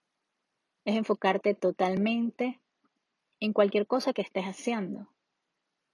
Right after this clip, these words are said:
Es ser conscientes de lo que pasa dentro y fuera de nosotros, en el momento presente. Sin juicios. No pensamos, "Oh, me duele aquí, me duele allá", o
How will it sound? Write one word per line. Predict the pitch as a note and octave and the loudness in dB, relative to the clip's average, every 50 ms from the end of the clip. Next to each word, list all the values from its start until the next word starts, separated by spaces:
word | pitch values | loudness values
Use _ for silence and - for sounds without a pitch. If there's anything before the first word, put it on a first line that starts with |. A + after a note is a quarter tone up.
| _ _ _ _ _ _ _ _ _ - | _ _ _ _ _ _ _ _ _ -6
Es | G#3+ - | -6 0
ser | - G#3+ G#3 G#3 | 2 2 2 2
conscientes | - G#3 G#3 - - - B3+ B3 B3+ B3 A#3+ - B3+ A#3 | 2 -2 -2 -2 -2 -2 0 0 0 0 -2 -2 -2 0
de | A3 G3 | 2 2
lo | F#3 F3+ | 2 4
que | F#3 F3+ | 2 0
pasa | - - F#3 F#3+ - - F#3+ E3+ | -2 0 -4 -4 -2 -4 -6 -6
dentro | E3 - G#3+ A3+ B3 B3 A#3+ - A3+ G3+ | -2 0 0 0 0 -2 -2 0 0 0
y | G3+ | 0
fuera | - - G#3 G#3+ G3+ F#3+ | 0 0 0 2 2 2
de | F3+ | 0
nosotros, | F3 E3+ G3 - - G#3+ G3+ G3 - - G#3+ G#3 - _ _ _ _ _ _ _ _ _ _ _ _ - | -2 -6 -6 -4 -2 -2 -2 -2 -2 -10 -18 -18 -20 _ _ _ _ _ _ _ _ _ _ _ _ -4
en | G#3 F#3+ | -2 -2
el | F#3 F#3 | 0 0
momento | F3+ F3+ F3+ F#3 G3 F#3+ G#3 G3 | 0 -2 -2 -2 -2 -2 -4 -4
presente. | - - F3 - - - - E3+ F3+ F#3+ - - G#3+ - _ _ _ _ _ _ _ _ _ _ _ _ _ _ _ _ _ _ _ _ _ _ _ - | -4 -6 -8 -8 -8 -8 -8 -8 -8 -10 -12 -14 -16 -16 _ _ _ _ _ _ _ _ _ _ _ _ _ _ _ _ _ _ _ _ _ _ _ -14
Sin | - - C4 A#3 | -6 -2 -2 0
juicios. | - D#4 D#4+ - - - - - - - - _ _ _ _ _ _ _ _ _ _ _ _ _ _ _ _ _ _ _ - _ _ _ _ _ _ _ | 0 0 -2 -2 -4 -6 -8 -8 -8 -14 -20 _ _ _ _ _ _ _ _ _ _ _ _ _ _ _ _ _ _ _ -20 _ _ _ _ _ _ _
No | - G3+ F#3+ | -4 -2 2
pensamos, | - G3+ G3+ - - G#3 G3+ G3 G3+ G#3 G#3 F#3+ - - - - _ _ _ _ _ _ | 2 0 0 0 0 0 0 0 0 -2 -2 -6 -10 -16 -20 -20 _ _ _ _ _ _
"Oh, | - A#3 A3+ G#3+ G3+ | 0 4 4 4 4
me | F#3+ F#3+ F#3+ | 2 2 2
duele | F#3+ F#3+ F#3+ G3 G3 | 2 4 4 2 2
aquí, | G3 - - A3+ A3 G#3+ G#3 G3+ | -2 -2 -2 2 2 4 2 2
me | F#3+ F#3 F#3+ | 0 -2 -2
duele | F#3 F#3 F#3 F#3+ | -2 -2 0 0
allá", | F#3+ F#3+ G3+ G3+ G3+ G3 G3 G3 - | 2 2 2 2 2 2 0 -2 -2
o | - F#3+ F#3 F#3 F3+ F3+ F#3+ - | -2 -2 0 2 2 0 -2 -4